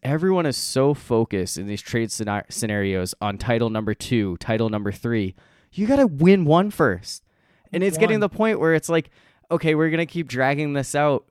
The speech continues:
Speaker 1: I thought by now the Celtics would have won a championship. They're supposed to be the best team in
Speaker 2: They should have
Speaker 1: twenty nineteen.
Speaker 2: at least won one by
Speaker 1: They, and then
Speaker 2: another one by now.
Speaker 1: immediately they, they just have this drop off. Things go sour, twenty twenty-one, losing the first round, but then they get to the finals last year, and it's like, okay, great, they're knocking on the doorstep. And if,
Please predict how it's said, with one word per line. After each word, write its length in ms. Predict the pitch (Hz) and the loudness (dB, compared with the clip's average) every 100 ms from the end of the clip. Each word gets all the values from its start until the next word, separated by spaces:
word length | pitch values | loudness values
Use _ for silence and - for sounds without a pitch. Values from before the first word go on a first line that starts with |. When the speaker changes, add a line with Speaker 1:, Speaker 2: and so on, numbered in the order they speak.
| _ | _
Speaker 1:
I 140 | 143 | -6
thought 400 | 147 - 185 170 | -6 2 2 4
by 140 | 156 147 | 0 0
now 160 | 147 | 0
the 80 | 135 | 0
Celtics 340 | 135 135 131 | -2 -4 0
would 100 | 131 | 0
have 80 | 127 | 2
won 140 | 123 117 | 0 -4
a 40 | |
championship. 540 | - 120 110 98 85 - _ _ | -2 -4 -4 -4 -6 -8 _ _
They're 160 | 131 | 0
supposed 440 | 135 135 139 139 131 | 2 0 0 0 0
to 60 | |
be 100 | 139 | -4
the 100 | 131 | -2
best 260 | 120 120 - | 0 -2 -2
team 160 | 127 113 | -6 -6
in 60 | |
Speaker 2:
They 60 | 107 | -6
should 20 | |
have 180 | 117 110 | -6 -2
Speaker 1:
twenty 200 | 110 208 | 0 2
nineteen. 180 | 202 202 | 0 0
Speaker 2:
at 60 | |
least 260 | 180 180 - | -2 -4 -4
won 220 | 160 143 | -4 -4
one 260 | 131 131 131 | -4 -6 -4
by 140 | 123 | -2
Speaker 1:
They, 120 | 131 | -2
and 160 | 135 151 | 0 2
then 80 | 147 | 2
Speaker 2:
another 200 | 147 143 | 2 -2
one 320 | 135 139 135 | -4 -6 -4
by 100 | 120 | 0
now. 20 | |
Speaker 1:
immediately 640 | 156 151 151 160 165 143 139 | 2 4 4 6 4 4 2
they, 320 | 131 127 120 | 4 2 2
they 260 | - 127 117 | -2 -2 -2
just 240 | 127 - | -4 -2
have 180 | 135 131 | -2 -2
this 220 | 131 107 | -4 -4
drop 420 | - 110 120 175 | -2 2 2 4
off. 360 | 113 95 95 104 | 4 4 2 -2
Things 420 | - 131 135 120 | -2 -2 -2 0
go 160 | 127 120 | 2 2
sour, 640 | - 110 120 135 123 117 | 0 -2 0 2 2 0
twenty 280 | - 135 127 | -2 -4 -2
twenty-one, 540 | 127 117 110 139 131 | -2 -2 -2 -2 0
losing 300 | 117 120 117 | 0 0 -2
the 80 | 107 | -4
first 320 | 113 110 - | -4 -6 -2
round, 320 | 143 165 139 | 0 0 0
but 100 | 120 | -2
then 220 | 131 123 | -2 0
they 100 | 123 | 0
get 220 | 120 135 - | 0 0 -2
to 80 | |
the 80 | 131 | -8
finals 420 | - 127 147 131 | -4 -6 -4 -4
last 320 | 113 107 107 104 | -2 -4 -4 -6
year, 160 | 107 | -4
and 60 | 110 | -4
it's 120 | 104 | -4
like, 180 | 104 101 | -6 0
okay, 360 | 127 - 107 95 | 0 0 -4 -4
great, 340 | 107 101 85 | -4 -6 -6
they're 160 | 101 98 | -8 -8
knocking 500 | 101 110 120 127 117 | -4 -2 0 -2 -4
on 140 | 110 | -4
the 80 | 107 | -4
doorstep. 520 | 98 90 - 87 73 - | -4 -6 -6 -8 -8 -2
And 100 | |
if, 120 | 143 | -2